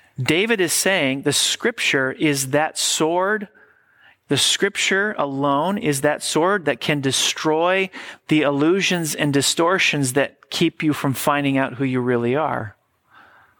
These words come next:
So only the scripture can show us how flawed and troubled we are. Only the scripture can, can show us just how heinous our sin really is. But simultaneously,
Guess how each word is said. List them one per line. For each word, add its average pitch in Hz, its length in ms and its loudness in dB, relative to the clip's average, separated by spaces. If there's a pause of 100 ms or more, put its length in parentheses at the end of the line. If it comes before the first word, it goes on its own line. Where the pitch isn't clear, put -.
(960)
So 156 140 2
only 208 160 4
the 190 100 2
scripture - 760 0 (280)
can 147 160 0
show 156 280 2
us 151 160 -2
how 143 120 2
flawed 131 420 0
and 135 100 -2
troubled 156 360 -2
we 160 180 -2
are. 175 340 -2 (1120)
Only 170 200 4
the 170 80 4
scripture - 560 0
can, 147 260 -2 (100)
can 143 160 0
show 151 280 2
us 151 100 -2
just - 240 -2
how 139 180 0
heinous 147 500 0
our 139 180 -2
sin 156 300 0
really 143 280 2
is. 127 380 -2 (580)
But 139 120 0
simultaneously, 170 1160 0